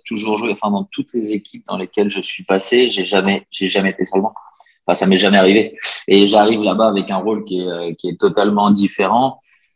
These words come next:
Et, euh, et au début, un peu de frustration, je veux pas, je veux pas vous le cacher, parce que, euh, en fait, ce, ce qui se passe, c'est qu'on arrive, euh,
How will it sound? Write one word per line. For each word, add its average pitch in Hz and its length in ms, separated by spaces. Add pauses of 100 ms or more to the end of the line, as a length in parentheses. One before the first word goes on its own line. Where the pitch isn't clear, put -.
(140)
Et, 95 200
euh, 95 440
et 113 120
au 120 100
début, 135 280
un 131 100
peu 127 100
de 117 80
frustration, 120 720
je 104 120
veux 98 60
pas, 98 260
je 101 120
veux 98 80
pas 110 140
vous 107 100
le 104 80
cacher, 123 440
parce 101 280
que, - 140
euh, 98 300 (420)
en 98 140
fait, 120 260
ce, - 120
ce - 100
qui 104 100
se - 100
passe, 117 280
c'est 98 100
qu'on 98 180
arrive, 101 380
euh, 92 140